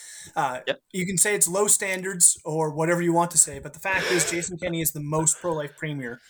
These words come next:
Speaker 1: in terms of the public policy he's put in, put in place in my his-, in my lifetime, anyways, that I'm aware of. Um,
Speaker 2: Okay.
Speaker 1: uh, Jason Kenney got the N D P to tacitly admit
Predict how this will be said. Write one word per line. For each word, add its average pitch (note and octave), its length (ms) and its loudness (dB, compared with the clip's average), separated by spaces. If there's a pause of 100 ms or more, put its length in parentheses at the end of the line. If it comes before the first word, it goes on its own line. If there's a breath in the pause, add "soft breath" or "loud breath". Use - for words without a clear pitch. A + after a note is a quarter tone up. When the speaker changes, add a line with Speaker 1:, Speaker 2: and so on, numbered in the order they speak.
(160 loud breath)
Speaker 1:
in D3+ 100 -2
terms C#3+ 240 -4
of D3 40 -10
the D3 80 -8
public D#3 320 -4
policy C#3 420 -2
he's C3 140 -12
put C3 200 -10
in, B2+ 300 -12
put E3 120 -4
in B2 100 -10
place D3+ 440 -2 (300 loud breath)
in E3+ 160 0
my E3+ 180 4
his-, E3 280 -2
in E3 80 -2
my E3 160 2
lifetime, C#3+ 480 -6
anyways, - 580 -12
that C#3 100 -6
I'm C#3+ 160 -2
aware A2 400 -8
of. - 120 -20 (500 loud breath)
Um, A2 160 -6
Speaker 2:
Okay. - 760 -10
Speaker 1:
uh, - 20 -6
Jason D#3+ 380 0
Kenney F3 260 -4
got E3 200 -2
the D#3+ 100 -4
N D#3+ 100 -2
D D#3+ 140 -4
P F#3 300 -6
to C#3 340 -4
tacitly D#3 580 0
admit C#3 400 -8